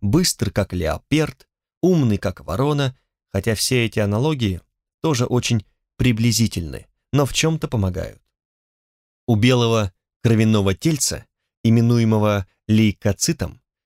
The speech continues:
расширенные возможности в сравнении с обычными красными. Те даже передвигаться самостоятельно не могут. Их несет потоком крови, а лейкоцит может упрямо переть и против,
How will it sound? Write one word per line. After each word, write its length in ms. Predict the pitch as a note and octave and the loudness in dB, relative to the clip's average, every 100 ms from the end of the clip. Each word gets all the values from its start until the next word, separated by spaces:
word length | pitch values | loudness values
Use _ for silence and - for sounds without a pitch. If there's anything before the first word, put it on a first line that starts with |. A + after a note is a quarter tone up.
| _ | _
расширенные 600 | A2 A#2 - F3 E3+ D#3 | -2 0 0 0 0 0
возможности 640 | C3+ A#2 A2 C#3 C3+ C3 - | 0 0 0 -2 -2 -4 -2
в 80 | - | -4
сравнении 480 | A2 G2+ G#2+ A#2 | -2 0 2 0
с 140 | A2 - | 0 -2
обычными 480 | F#2+ G2+ - G#2+ A2 | 0 0 0 0 0
красными. 600 | - C3+ - - - - _ _ _ - | 0 -2 -2 -8 -12 -18 _ _ _ -2
Те 140 | D#3+ | -2
даже 320 | C#3 D3+ D3 | 0 0 0
передвигаться 720 | C#3 D#3 D3 D#3+ D#3+ C3+ G#2+ | -2 -2 -2 -2 0 0 -2
самостоятельно 960 | F#2+ G2 - G2 G#2+ A#2 A2+ A2 G#2 G#2 | -2 -2 -2 0 0 0 0 2 0 0
не 160 | G#2+ G#2 | 2 2
могут. 460 | F#2+ E2 - - _ _ - | 2 -2 -10 -18 _ _ 0
Их 320 | A#2+ D3+ - | 2 2 0
несет 500 | B2 C3 - C3+ - | -2 0 0 -4 -2
потоком 500 | A#2+ - A#2+ A#2 A2+ | -4 -2 -2 -2 -2
крови, 520 | - B2 B2 E2+ D#2 - | -2 0 0 -2 -10 -2
а 120 | A2+ | 0
лейкоцит 720 | G#2 G2+ - F2+ - F#3+ - _ _ _ _ | 0 0 -2 -4 0 -2 -4 _ _ _ _
может 400 | G2+ C3+ C3+ C3 | -2 0 0 -2
упрямо 500 | - C3+ - F3 E3+ | -2 0 0 0 0
переть 420 | C3 C3 D#3 F3 - | 0 0 0 -2 -2
и 100 | C3+ | 0
против, 600 | - A#2+ A2+ F#2+ B2 - | 2 2 2 0 -4 -10